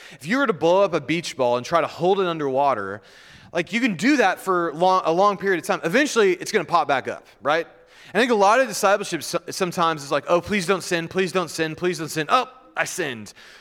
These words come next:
Okay, please don't sin, please don't sin, please, oh, I sin." And, and it's just this, this, this pattern, this recurring nightmare, and it's, it's trying to hold a beach ball underwater. And my, what I'm trying to do with this sermon is, what if you just got rid of the beach ball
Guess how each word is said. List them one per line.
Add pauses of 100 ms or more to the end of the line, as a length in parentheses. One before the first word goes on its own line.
(240)
Okay,
please
don't
sin,
please
don't
sin,
please,
oh,
I
sin."
And,
and
it's
just
this,
this, (160)
this
pattern,
this
recurring (800)
nightmare,
and
it's,
it's
trying
to
hold
a
beach
ball
underwater.
And (200)
my,
what
I'm
trying
to
do
with
this
sermon
is,
what
if
you
just
got
rid
of
the
beach
ball